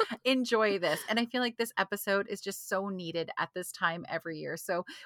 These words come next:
Speaker 2: we laugh, we poke fun at ourselves being, sitting, <laughs> you know, busy moms sitting in our closets <laughs> researching the spring trends that we won't
Speaker 1: <laughs>
Speaker 2: wear or do ourselves, probably.
Speaker 1: Right.
Speaker 2: Um, but we
Speaker 1: Yep.
Speaker 2: just,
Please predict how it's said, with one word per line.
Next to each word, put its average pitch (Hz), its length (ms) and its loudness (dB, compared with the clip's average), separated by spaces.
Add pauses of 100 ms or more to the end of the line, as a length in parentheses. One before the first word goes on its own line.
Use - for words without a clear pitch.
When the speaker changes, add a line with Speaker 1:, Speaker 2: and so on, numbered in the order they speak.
(120)
Speaker 2:
we 254 380 2 (160)
laugh, 208 400 12
we 220 140 2
poke 233 300 4
fun 240 240 6
at 262 120 4
ourselves 233 720 6
being, 220 420 0 (160)
sitting, 269 320 2
<laughs> 226 100 8
you 240 80 8
know, 196 200 6 (100)
busy 247 260 4
moms 214 440 12
sitting 208 220 0
in 208 60 2
our 202 120 6
closets - 600 8
<laughs> - 0 -
researching 233 600 4
the 220 120 4
spring 208 460 2
trends 202 560 4 (320)
that 233 180 12
we 254 160 4
won't 226 380 8
Speaker 1:
<laughs> - 40 -20
Speaker 2:
wear 196 420 10 (100)
or 196 240 6
do 185 340 4
ourselves, 180 680 6 (120)
probably. 262 600 10 (340)
Speaker 1:
Right. 226 200 12
Speaker 2:
Um, 226 240 0
but 254 140 10
we 277 80 4
Speaker 1:
Yep. 226 80 4
Speaker 2:
just, 339 160 4